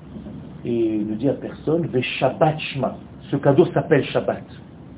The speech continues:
Ve ani, et moi le Créateur, Chafetz li tena lebnei Israël.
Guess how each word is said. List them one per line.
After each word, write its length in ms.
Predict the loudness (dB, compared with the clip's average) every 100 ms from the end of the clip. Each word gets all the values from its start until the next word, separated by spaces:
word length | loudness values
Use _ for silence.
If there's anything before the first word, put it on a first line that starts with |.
| -18 -18 -18 -18 -18 -16 -14
Ve 180 | 2 6
ani, 600 | 6 8 8 8 6 4
et 80 | 6
moi 340 | 8 10 12 10
le 120 | 8
Créateur, 600 | 4 2 0 -2 -2 -2 -10 -20 -20 -20 -12 2
Chafetz 580 | 2 2 6 6 6 -8
li 260 | -6 -6 -6 -4
tena 500 | 2 4 4 2 -6 -20 -20 -20 -6
lebnei 400 | 4 6 8 6 6 4
Israël. 360 | -2 0 0